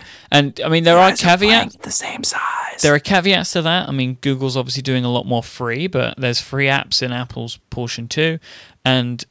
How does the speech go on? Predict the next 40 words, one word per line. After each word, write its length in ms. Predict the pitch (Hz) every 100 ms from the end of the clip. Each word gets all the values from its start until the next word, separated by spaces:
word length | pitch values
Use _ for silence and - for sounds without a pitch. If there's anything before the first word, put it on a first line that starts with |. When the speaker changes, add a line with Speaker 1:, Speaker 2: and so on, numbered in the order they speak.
| _ -
Speaker 1:
I 60 | 139
can't 260 | 160 160
remember 300 | 139 135 131
the 100 | 113
figures 440 | - - 123 117 120
off 120 | 113
the 100 | -
top 160 | 113
of 60 | -
my 180 | 110 110
head, 300 | 107 107 -
but 200 | - - _ - - _
Google 320 | - 131 123 113
were 100 | 113
talking 380 | - 117 117
about 300 | 110 113 110
how 180 | 120 113
they 160 | 117 110
were, 320 | 117 110 - - _ _ _
uh, 60 | - - _ _ -
the, 280 | 147 131 -
their 160 | 139
percentages 720 | 123 131 - 127 104 117 113 110
of, 160 | 113 113
of, 240 | 117 -
like, 340 | 113 117 - -
um, 460 | 113 107 110 113 - _ _ _ _ _ _ _ _ _ -
purchased 580 | 127 120 - 113 - -
apps 460 | 104 - - - -
were 140 | 120
growing 480 | - 123 117 113 113
significantly. 640 | - 123 113 117 - 110
It's 160 | 110 -
more 160 | 117
than 160 | 117 113
it's 140 | -
ever 160 | 113 113
been, 360 | 123 113 110 113
and 220 | 120 117
they'd 200 | 110